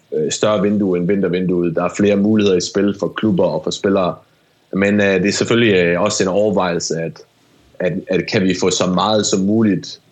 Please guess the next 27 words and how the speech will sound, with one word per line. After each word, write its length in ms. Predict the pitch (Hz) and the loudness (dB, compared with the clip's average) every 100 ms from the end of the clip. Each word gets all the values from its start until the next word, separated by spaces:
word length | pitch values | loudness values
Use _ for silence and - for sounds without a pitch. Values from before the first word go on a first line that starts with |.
| _ - | _ -6
på 120 | 90 | -2
plads 340 | 101 101 - | 0 -2 -2
nu, 220 | 98 104 104 _ _ _ _ _ - | -4 -4 -6 _ _ _ _ _ -6
i 100 | 98 | -4
forhold 300 | - 98 95 | 0 2 2
til 440 | 87 - 87 82 - | 0 0 0 0 0
de 80 | 101 | 0
europæiske 440 | 90 107 90 85 | 0 0 -2 -4
kampe, 400 | 80 87 90 82 - _ _ | -4 -4 -2 -4 -6 _ _
sådan 240 | - 92 92 | -2 0 0
at 80 | |
vi 60 | 85 | 0
kan 140 | 95 | -2
gå 100 | 87 | 0
ind 140 | 98 107 | 0 0
til 140 | - | -2
de 100 | 90 | -2
kampe 400 | - 87 98 87 | -2 -2 0 2
med, 280 | 80 82 82 - _ - | 0 0 -4 -6 _ -8
med, 240 | 87 85 85 | -2 0 2
med, 160 | 90 - | 0 2
med, 200 | 92 85 | 0 2
med 340 | 87 85 82 80 - - - - | 2 2 0 -4 -14 -20 -20 -8
så 180 | - 92 | -2 0
meget 240 | 90 95 | 2 0
stabilitet 720 | - 92 90 87 - 104 78 | 0 0 0 0 0 0 -2
og 300 | 80 78 78 | -2 -4 -6